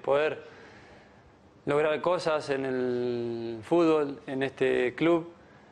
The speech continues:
Entonces tengo sobre todo eso una gran pasión por lo que hago,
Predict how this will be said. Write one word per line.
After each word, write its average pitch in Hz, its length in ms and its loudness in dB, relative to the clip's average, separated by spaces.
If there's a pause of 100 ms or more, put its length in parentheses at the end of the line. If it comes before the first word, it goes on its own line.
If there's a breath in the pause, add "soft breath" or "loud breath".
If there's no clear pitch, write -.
(160 loud breath)
Entonces 135 480 -2
tengo 135 720 0
sobre 123 800 -2
todo 147 240 2
eso 135 280 0
una 139 480 2
gran 135 640 0 (1040)
pasión 156 400 0
por 143 140 0
lo 135 160 0
que 147 100 -2
hago, 175 320 0